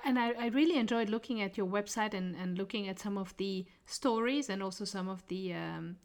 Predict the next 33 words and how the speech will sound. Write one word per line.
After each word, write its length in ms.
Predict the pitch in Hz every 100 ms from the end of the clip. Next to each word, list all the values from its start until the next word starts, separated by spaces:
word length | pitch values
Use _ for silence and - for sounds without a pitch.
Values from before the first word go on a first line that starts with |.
| - -
interviews 600 | - 247 240 233 214 208 202
you 80 |
gave. 420 | 180 185 180 180 180
And, 300 | 180 185 180 - - -
and, 260 | 202 196 190
and 240 | 196 202 196
in 220 | 214 202
one 160 | 208 226
particular, 520 | 240 226 220 220 190
you 160 | 180
were 100 | 180
talking 360 | 180 214 208 196
about 300 | 180 170 175
prioritization, 1120 | 202 170 170 175 190 175 170 180 - 165 139 165 _ _ -
right? 320 | 196 185 202
So 180 | - -
it's 200 | 208 202
not 200 | 233 247
so 200 | - 247
much 340 | 220 196 196 -
of 320 | 190 180 - - - -
ticking 440 | 285 269 233 202
everything 640 | 196 202 220 220 247 233 233
on 140 | 240
our 160 | 233 233
list, 480 | 247 285 - - - - - -
but 160 | 202
deciding 800 | 196 202 233 202 202 190 180 170 175 _ - - -
what 220 | 202 190
is 160 | 185
more 180 | 202 185
important. 560 | 180 180 190 190 185 175
And 220 | 180 185